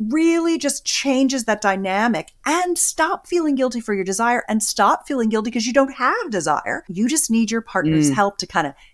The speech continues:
Speaker 1: get over the hump and get things warmed up, get the motor running. He's gotta kickstart that old motor and get her going every time. And if he's like, "Oh, that's my job. I am very good at jobs. I am so consistent. I will do this job."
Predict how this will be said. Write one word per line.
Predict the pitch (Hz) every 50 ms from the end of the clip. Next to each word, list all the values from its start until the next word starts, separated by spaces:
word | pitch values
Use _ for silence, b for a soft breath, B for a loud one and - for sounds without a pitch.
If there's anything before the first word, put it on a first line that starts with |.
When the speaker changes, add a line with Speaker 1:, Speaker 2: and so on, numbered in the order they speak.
| b b - - -
Speaker 1:
get | - 170 202 202 202 208
over | 214 214 208 185 185 185
the | 180 160
hump | 170 185 196 185 165 - - - - _ _ _ _ -
and | - 165 165 151
get | 139 185 220 214 - -
things | 226 208 208 208 190 254 247 165
warmed | 151 202 220 208 208 202 180 202
up, | 185 165 147 147
get | 208 247 - -
the | 196
motor | 180 180 185 185 196 220 233 247 240 247 233
running. | 214 240 214 175 - B B B B B
He's | B 302 415 415 403
gotta | 392 330 240
kickstart | 190 - - 349 320 - - - 302 302 311 311
that | 311 302 311 302
old | 294 311 285 247
motor | 226 185 202 254 302 330 339 330
and | 311 294 247 170
get | 135 175 254 311
her | 359 339
going | 240 190 - 190 226 285 330 330 320
every | 339 330 339
time. | - 392 381 349 277
And | 233
if | 226 226
he's | 240 202 -
like, | 202 185 -
"Oh, | - 247 208 170
that's | 190 190 202 202 -
my | 208 175 165
job. | 151 180 165 170 190 226 311 381 392 - _ B B B B B B
I | 269 311
am | 302 277 262 220 170
very | - 277 285 277 269 262
good | 208 247 247 247
at | 233 240 -
jobs. | - 247 254 240 214 190 185 160 151 - - - -
I | 339 370
am | 381 349 302 277
so | - - - 330 339 370 403 392
consistent. | - 359 330 - - 370 370 - - 330 262 226 - -
I | 240 269
will | 311 349 359 339
do | 226 208 - 381 403 415
this | 403 403 381 - -
job." | - - 285 330 392 381 359 330 269 226 202